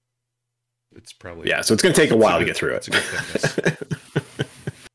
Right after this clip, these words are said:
Speaker 2: It does, uh, it does motivate me to exercise though, because I listen to, like, that's how I get through my summer reading list, is I go for walks in the morning. So that's a good forty-five to sixty minutes of just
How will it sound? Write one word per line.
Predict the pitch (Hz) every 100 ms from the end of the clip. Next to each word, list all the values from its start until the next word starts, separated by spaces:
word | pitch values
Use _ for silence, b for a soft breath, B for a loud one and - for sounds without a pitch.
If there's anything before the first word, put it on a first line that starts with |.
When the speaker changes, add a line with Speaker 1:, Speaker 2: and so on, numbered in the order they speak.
| _ _ _ _ B B _
Speaker 2:
It | 143 -
does, | 165 143
uh, | 143 123
it | 135
does | 165 139
motivate | 143 147 135 117
me | 113 107
to | 104
exercise | 107 110 - 92 80
though, | 87 78
because | 73 85 92 80 78 - -
I | 98
listen | 113 117 110
to, | 113 107
like, | 98 -
that's | 117 110
how | 123
I | 107
get | 113 -
through | 113
my | 98
summer | 113 95
reading | 87 95 80
list, | 80 -
is | -
I |
go | -
for | - 87
walks | 87 95 98 98
in |
the | 85
morning. | 85 82 78
So | 95
that's | 92
a |
good | 95
forty-five | - 101 92 95 87
to | 80
sixty | 95 - 95
minutes | 90 90 85 -
of | - 90 -
just | - -